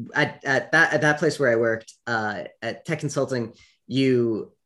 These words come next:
tend to just work on a project and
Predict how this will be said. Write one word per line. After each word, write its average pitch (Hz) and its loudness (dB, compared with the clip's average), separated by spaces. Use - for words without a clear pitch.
tend 165 2
to 151 4
just - -2
work 165 2
on 160 2
a 147 2
project 120 0
and 107 -4